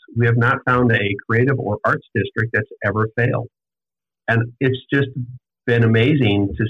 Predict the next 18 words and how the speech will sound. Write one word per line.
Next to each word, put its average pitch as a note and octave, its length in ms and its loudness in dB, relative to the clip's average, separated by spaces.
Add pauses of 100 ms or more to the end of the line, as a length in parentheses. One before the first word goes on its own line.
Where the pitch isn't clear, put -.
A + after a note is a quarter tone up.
see B2+ 220 2
that G#2 320 2 (280)
they A2 100 2 (100)
typically C#3 420 0
come A#2+ 140 2
into A#2+ 220 4
one A2 180 2
of A2+ 80 2
the G#2 220 0 (380)
the, G2+ 140 0 (280)
the, A2 100 0 (320)
the, G2+ 80 0 (600)
I G#2 80 -6 (180)
don't G2+ 100 -6
know, - 20 -4
maybe A2+ 260 2
less A#2 280 2
desirable A#2+ 680 2